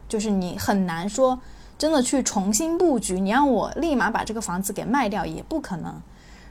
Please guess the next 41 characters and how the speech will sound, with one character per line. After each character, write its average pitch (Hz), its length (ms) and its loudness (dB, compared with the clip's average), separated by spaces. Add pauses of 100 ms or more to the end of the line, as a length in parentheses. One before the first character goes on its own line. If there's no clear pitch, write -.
然 226 160 0
后 320 240 4
你 220 120 6
说 320 200 2
我 247 360 2
不 190 80 -4
住 381 280 8
了， 190 120 8
我 170 60 4
把 185 120 0
它 202 60 2
租 294 200 -2
出 330 160 0
去， 320 320 -2 (180)
我， - 180 -4 (120)
为 370 200 4
什 277 160 0
么 185 100 0
呢？ - 260 -4 (100)
就 - 100 -2
是 339 80 4
你 285 140 6
的 190 100 4
动 320 320 4
机 240 160 -2
是 240 120 -4
什 208 180 -2
么？ 160 160 -8 (1120)
其 - 160 2
实 349 40 8
有 262 140 8
一 180 40 4
些 262 140 4
事 311 120 -2
情 196 160 -2
我 180 40 -4
还 180 120 -2
没 190 80 2
有 254 80 0
想 - 260 -4
清 - 180 -4